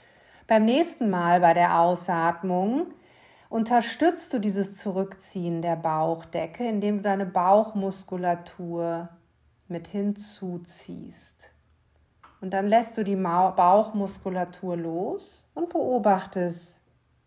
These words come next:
wie wieder Luft einströmt. Mach das noch ein paar Mal, einfach so im Atembewusstsein, dass du immer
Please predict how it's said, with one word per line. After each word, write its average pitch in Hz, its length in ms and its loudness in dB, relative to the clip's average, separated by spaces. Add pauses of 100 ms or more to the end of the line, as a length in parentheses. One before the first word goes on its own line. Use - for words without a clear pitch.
(140)
wie 170 220 -8
wieder 175 440 -4 (280)
Luft 170 540 -6
einströmt. 170 1000 -12 (1160)
Mach 247 180 -4
das 285 200 -2
noch 233 180 0
ein 226 120 -2
paar 202 240 -2
Mal, 175 480 0
einfach 175 380 -8
so 202 260 -2
im 180 140 -6
Atembewusstsein, 202 1300 -4
dass 185 180 -6
du 190 100 -10
immer 180 480 -6